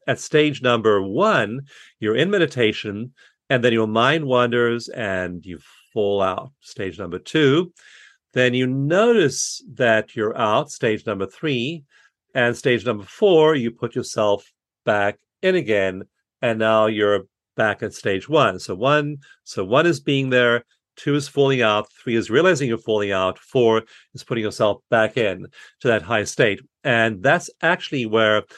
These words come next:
that little squirt of norepinephrine, of frustration, actually can help you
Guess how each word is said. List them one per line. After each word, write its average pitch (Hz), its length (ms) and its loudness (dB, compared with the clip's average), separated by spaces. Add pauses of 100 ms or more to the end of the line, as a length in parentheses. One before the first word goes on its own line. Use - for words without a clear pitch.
(220)
that 110 160 -2
little 170 200 2
squirt 175 300 0
of 156 100 0
norepinephrine, 143 760 2
of 131 200 -4
frustration, 131 540 0 (100)
actually 151 360 0
can 95 260 -6 (340)
help 113 260 0
you 104 220 0